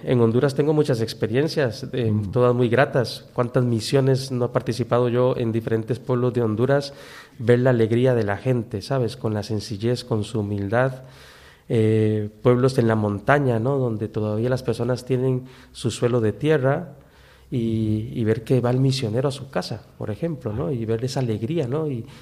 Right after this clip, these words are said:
Speaker 1: que todos te prestan atención, que todos quieren escuchar la palabra, que todos quieren escuchar el mensaje,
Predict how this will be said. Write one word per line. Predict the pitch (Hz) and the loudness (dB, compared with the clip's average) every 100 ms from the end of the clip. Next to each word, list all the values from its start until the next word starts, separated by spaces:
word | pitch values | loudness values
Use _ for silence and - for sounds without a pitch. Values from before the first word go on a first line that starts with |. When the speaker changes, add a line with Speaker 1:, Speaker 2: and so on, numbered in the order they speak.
| - | -18
Speaker 1:
que | - | -12
todos | - 127 123 | -4 -2 -2
te | 120 | -4
prestan | 120 123 | -4 -4
atención, | 110 110 107 98 151 139 | -6 -6 -8 -4 -4 -4
que | 120 | -4
todos | 123 123 | -4 -4
quieren | 127 127 | -2 -2
escuchar | - 120 120 | -2 -4 -4
la | 120 - | -4 -4
palabra, | 110 139 135 107 | 0 0 0 -4
que | 107 | -4
todos | 120 117 | -4 -4
quieren | - 127 | -4 -4
escuchar | 127 - - 117 | -4 -6 -6 -4
el | 120 | -2
mensaje, | 104 95 - 156 117 | -4 -6 -4 -6 -6